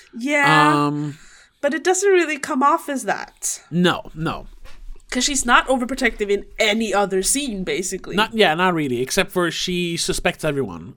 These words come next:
Speaker 2: at some point, I suppose.
Speaker 1: Yeah, but so does everyone else, so.
Speaker 2: Yeah, <laughs> yeah. Like I said, that's part of, that's part of the Scream charm.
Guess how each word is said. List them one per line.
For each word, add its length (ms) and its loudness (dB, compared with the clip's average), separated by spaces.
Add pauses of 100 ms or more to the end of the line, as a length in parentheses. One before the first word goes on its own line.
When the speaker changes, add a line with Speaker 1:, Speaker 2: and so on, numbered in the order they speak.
Speaker 2:
at 160 -4
some 220 -2
point, 320 -14
I 60 -16
suppose. 440 -14 (120)
Speaker 1:
Yeah, 600 4
but 140 -2
so 160 0
does 160 -2
everyone 280 0
else, 280 2
so. 180 4
Speaker 2:
Yeah, 220 4 (320)
<laughs> 260 6
yeah. 240 0 (220)
Like 500 6
I 40 -4
said, 160 2
that's 160 2
part 340 6
of, 300 4
that's 200 0
part 320 4
of 340 -2
the 100 -6
Scream 640 -2
charm. 540 -2